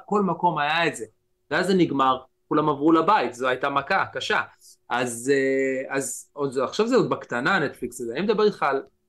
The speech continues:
אני מדבר איתך על כל הרעיון של יצירת סרטים, הוא משתנה לחלוטין, כבר אין סטודיו שיוצר את זה. זה, אה, אה, ו-, וכל בן אדם מקבל סרט אחר, אין תקציבים, זה הכל משתנה בצורה מוחלטת, זה מטורף.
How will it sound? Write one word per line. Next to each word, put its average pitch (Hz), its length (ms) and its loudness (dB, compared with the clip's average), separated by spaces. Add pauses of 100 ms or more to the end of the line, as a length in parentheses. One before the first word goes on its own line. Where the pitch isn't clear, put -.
(120)
אני 165 100 0
מדבר 185 200 2
איתך 185 180 0
על 143 200 0
כל 165 280 4 (460)
הרעיון 139 460 2
של 151 160 -2
יצירת 131 420 -4
סרטים, 120 520 -4 (340)
הוא 139 160 -2
משתנה 135 460 -4
לחלוטין, 131 540 -2
כבר 123 260 -2
אין 165 160 0
סטודיו 156 560 2 (580)
שיוצר 143 560 2
את 131 80 2
זה. 107 100 -2 (600)
זה, 127 180 -2
אה, 143 340 0
אה, 135 160 2 (340)
ו-, 156 220 0
וכל 185 160 0
בן 185 120 2
אדם 180 100 2
מקבל 170 240 2
סרט 170 320 2
אחר, 151 340 2 (120)
אין 175 120 2
תקציבים, 170 680 2
זה 165 120 0
הכל 294 340 2
משתנה 190 400 2 (300)
בצורה 151 340 0
מוחלטת, 143 540 0
זה 208 240 4 (720)
מטורף. 226 640 2